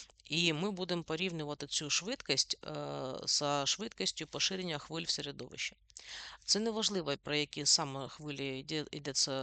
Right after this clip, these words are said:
е, мова, але зазвичай, коли у вас будуть якісь задачі на,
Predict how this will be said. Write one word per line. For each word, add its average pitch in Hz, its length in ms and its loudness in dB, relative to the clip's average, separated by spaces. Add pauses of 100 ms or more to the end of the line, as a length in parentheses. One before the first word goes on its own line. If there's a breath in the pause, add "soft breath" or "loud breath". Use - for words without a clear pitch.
е, 127 160 -6 (840)
мова, 220 440 4
але 214 420 4 (440)
зазвичай, 202 760 2 (300)
коли 160 260 0
у 156 80 -2
вас 156 160 4
будуть 151 380 -4 (200)
якісь 151 360 -2
задачі 147 460 2 (380 loud breath)
на, 143 260 0